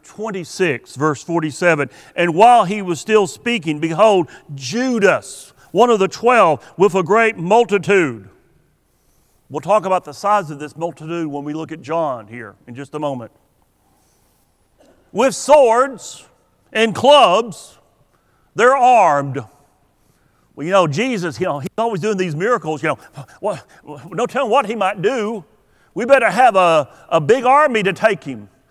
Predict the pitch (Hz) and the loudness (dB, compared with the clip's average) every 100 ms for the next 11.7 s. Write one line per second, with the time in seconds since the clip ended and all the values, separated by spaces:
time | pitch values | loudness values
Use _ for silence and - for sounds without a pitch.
0 | _ - 254 294 269 294 262 285 226 233 | _ -10 -2 -2 2 0 2 0 0 -4
1 | 196 208 165 165 113 101 98 _ _ _ | -4 -4 -6 -6 -6 -14 -20 _ _ _
2 | _ _ _ _ _ _ _ _ _ _ | _ _ _ _ _ _ _ _ _ _
3 | _ _ _ _ _ _ _ _ _ _ | _ _ _ _ _ _ _ _ _ _
4 | _ _ _ _ _ _ _ _ _ _ | _ _ _ _ _ _ _ _ _ _
5 | _ _ _ _ _ 175 202 - - 254 | _ _ _ _ _ 0 0 0 -2 -2
6 | 254 220 220 180 165 - - 233 214 - | -2 -4 -4 -4 -6 -6 -8 -6 -8 -12
7 | - 240 226 143 120 156 160 - 208 220 | -8 -4 -4 -6 -8 -8 -8 -6 -4 -4
8 | 170 160 151 165 160 131 196 202 - 123 | -6 -8 -8 -12 -12 -14 -14 -14 -16 -20
9 | 104 _ _ _ _ _ _ _ _ _ | -20 _ _ _ _ _ _ _ _ _
10 | _ _ _ _ 165 208 185 254 285 208 | _ _ _ _ 0 2 0 -4 -6 -6
11 | 165 202 - 220 269 190 117 | -6 -6 -4 0 0 0 -8